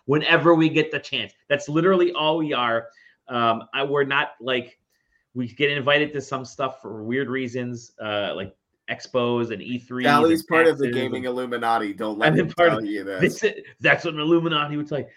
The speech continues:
Speaker 1: But, uh,
Speaker 2: He's the
Speaker 1: you
Speaker 2: one
Speaker 1: get
Speaker 2: who
Speaker 1: added to
Speaker 2: whispers
Speaker 1: these, yeah.
Speaker 2: from the birds. <laughs>
Speaker 1: You get added to these press lists,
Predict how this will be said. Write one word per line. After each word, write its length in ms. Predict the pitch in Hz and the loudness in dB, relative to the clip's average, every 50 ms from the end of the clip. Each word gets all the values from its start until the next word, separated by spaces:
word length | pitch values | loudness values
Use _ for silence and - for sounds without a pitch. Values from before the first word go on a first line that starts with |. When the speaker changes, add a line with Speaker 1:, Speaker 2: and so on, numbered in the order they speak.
| _ _ | _ _
Speaker 1:
But, 300 | - 151 156 151 - 151 | 0 2 2 2 2 2
uh, 260 | 151 139 127 120 - - - - | 2 4 4 2 0 -4 -10 -16
Speaker 2:
He's 260 | - - 139 156 156 147 | -6 -4 -2 -2 0 2
the 120 | 151 165 | 2 4
Speaker 1:
you 40 | 156 | 4
Speaker 2:
one 180 | 160 160 147 143 | 4 2 2 4
Speaker 1:
get 60 | 139 | 4
Speaker 2:
who 80 | 160 165 | 6 6
Speaker 1:
added 140 | 175 180 180 | 6 6 6
to 200 | 143 139 156 160 151 | 4 4 0 0 -2
Speaker 2:
whispers 300 | 147 143 123 117 117 - | -2 -2 -2 -2 -4 -6
Speaker 1:
these, 100 | - 160 | -2 0
yeah. 100 | 160 156 | 0 0
Speaker 2:
from 120 | - 113 110 | 0 -2 -6
the 40 | 104 | -6
birds. 760 | - 107 113 113 101 90 78 73 76 - _ - - - - - | -6 -4 -4 -4 -4 -6 -8 -10 -14 -16 _ -20 -18 -16 -16 -12
<laughs> 40 | - | -8
Speaker 1:
You 60 | 151 | -2
get 240 | 151 165 165 - - | 0 0 0 0 0
added 360 | 143 143 151 151 156 151 - | 0 0 2 2 0 -2 -2
to 180 | - 151 156 147 | -2 -2 -2 -2
these 240 | 139 147 135 123 - | -2 -4 -6 -8 -10
press 400 | - - 160 156 170 170 - 143 | -10 -6 -4 -4 -4 -6 -8 -6
lists, 400 | 123 117 113 120 120 - - | -4 -4 -4 -4 -6 -8 -12